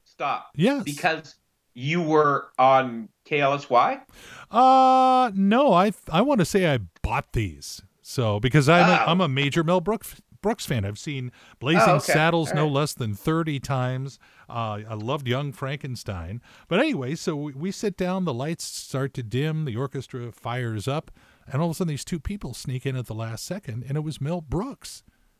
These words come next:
Speaker 2: sitting right in frickin' front of me.
Speaker 1: Ah.
Speaker 2: I was like, "Wow, my brush with fame."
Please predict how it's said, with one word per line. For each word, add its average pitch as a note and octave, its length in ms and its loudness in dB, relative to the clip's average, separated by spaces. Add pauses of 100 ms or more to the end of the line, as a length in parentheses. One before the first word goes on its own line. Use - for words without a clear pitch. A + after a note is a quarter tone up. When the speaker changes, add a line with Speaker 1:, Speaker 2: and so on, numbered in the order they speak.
Speaker 2:
sitting G3+ 420 2
right D3+ 360 -4
in F3 200 0
frickin' C#3+ 460 -4
front C#4 280 -6
of C4 100 -4
me. F#2 160 -8 (960)
Speaker 1:
Ah. B3 280 2
Speaker 2:
I - 100 -10
was D#3 120 -2
like, D3 200 -2
"Wow, D3 920 -6 (400)
my D#3 160 2
brush D3+ 480 -2
with C4 140 -4
fame." A3+ 480 -4